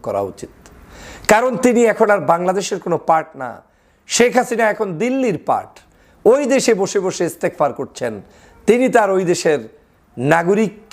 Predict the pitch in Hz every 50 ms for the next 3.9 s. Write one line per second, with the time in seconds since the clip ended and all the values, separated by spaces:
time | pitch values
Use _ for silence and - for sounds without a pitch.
0 | - - - 139 151 147 147 - 127 123 113 - - 117 98 98 - - - -
1 | - 156 156 147 143 139 135 151 180 170 180 151 131 - 147 139 131 120 110 98
2 | - - _ _ _ _ _ _ _ - 147 143 - - 220 226 208 - - -
3 | 262 240 202 220 196 175 156 160 147 - - 131 117 113 107 95 95